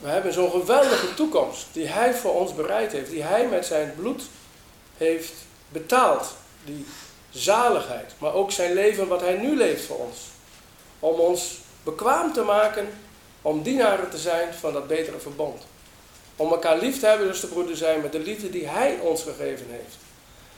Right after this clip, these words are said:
En om ons te beseffen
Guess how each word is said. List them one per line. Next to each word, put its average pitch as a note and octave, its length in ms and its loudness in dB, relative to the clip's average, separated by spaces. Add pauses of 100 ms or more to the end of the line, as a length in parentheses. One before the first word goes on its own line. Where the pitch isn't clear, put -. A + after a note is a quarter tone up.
(280)
En F3+ 200 4
om F#3 180 2
ons F3+ 440 2 (460)
te E3 120 -6
beseffen F3 840 0